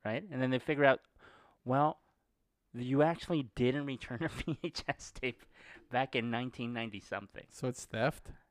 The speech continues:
Speaker 1: It's theft, I guess, but the ch-, I don't know if the charges kept racking up. I read the
Speaker 2: Yeah.
Speaker 1: whole thing,
Speaker 2: <laughs>
Speaker 1: but it doesn't say if it was because of accumulation of charges.
Speaker 2: Yeah, what the
Speaker 1: But
Speaker 2: shit?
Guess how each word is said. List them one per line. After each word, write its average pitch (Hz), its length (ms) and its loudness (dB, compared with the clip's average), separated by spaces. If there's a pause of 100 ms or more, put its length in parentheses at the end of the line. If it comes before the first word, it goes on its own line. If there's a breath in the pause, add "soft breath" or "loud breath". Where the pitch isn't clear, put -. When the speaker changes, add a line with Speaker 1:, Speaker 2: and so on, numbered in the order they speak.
(460 soft breath)
Speaker 1:
It's 131 260 0
theft, 190 560 6
I 139 100 -4
guess, 160 500 0 (100)
but 135 280 10 (280)
the 147 320 2
ch-, - 140 -6
I 139 120 12
don't 165 140 10
know 170 120 8
if 156 120 2
the 120 100 2
charges 143 460 2
kept - 240 4
racking 160 300 6
up. - 180 6
I 135 60 8
read 139 160 6
the - 20 10
Speaker 2:
Yeah. 139 160 10
Speaker 1:
whole 151 160 8
thing, 147 400 -2 (280 loud breath)
Speaker 2:
<laughs> - 300 -20
Speaker 1:
but 131 300 10
it 135 140 2
doesn't 175 300 4
say 147 260 0
if 139 120 -4
it 135 60 0
was 131 160 -2
because 131 380 0
of 123 60 -4
accumulation 127 840 -2
of 143 80 -6
charges. 143 400 2
Speaker 2:
Yeah, 165 220 8
what 120 280 0
the 220 120 -2
Speaker 1:
But 156 420 8
Speaker 2:
shit? 170 100 -4